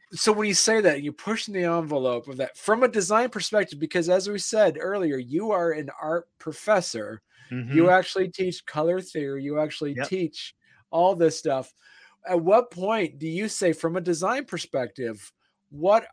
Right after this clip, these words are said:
Speaker 1: are the minimal requirements that you put in this to say, "This is a dog"?
Speaker 2: Boy. Uh, and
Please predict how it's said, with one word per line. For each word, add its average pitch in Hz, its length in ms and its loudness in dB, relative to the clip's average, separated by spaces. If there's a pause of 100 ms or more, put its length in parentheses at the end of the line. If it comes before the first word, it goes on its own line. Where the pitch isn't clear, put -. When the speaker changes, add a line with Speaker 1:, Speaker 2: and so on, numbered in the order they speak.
Speaker 1:
are 170 360 2
the 139 220 -6
minimal 185 720 -4
requirements 156 1000 -4
that 127 200 -8
you 151 140 -8
put 175 220 -8
in 151 120 -4
this 131 200 -8
to 131 60 -12
say, 120 220 -4
"This 127 260 -8
is 127 140 -8
a 113 140 -4
dog"? 90 300 -14 (1500)
Speaker 2:
Boy. 120 320 -4 (600)
Uh, 143 640 4 (1160)
and 127 220 -8